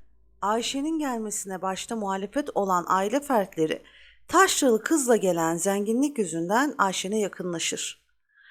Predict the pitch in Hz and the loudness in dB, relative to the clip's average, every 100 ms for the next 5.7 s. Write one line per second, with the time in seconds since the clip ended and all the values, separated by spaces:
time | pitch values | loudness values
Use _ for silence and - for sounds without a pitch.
0 | - - 262 - 381 302 247 202 196 185 | -20 0 2 6 6 8 6 4 2 4
1 | 240 311 294 - 196 - 170 202 196 165 | 4 4 2 -2 -4 0 2 4 4 2
2 | 170 175 - 185 208 214 185 170 170 160 | -2 -2 -2 0 2 2 -2 -6 -4 -4
3 | 160 160 - 233 311 - - _ _ 220 | -4 -4 2 2 2 -2 -20 _ _ 8
4 | 254 - 185 175 208 240 214 175 170 - | 8 6 0 -2 0 2 2 0 -4 0
5 | 190 175 131 170 160 - | 2 2 0 -6 -8 -10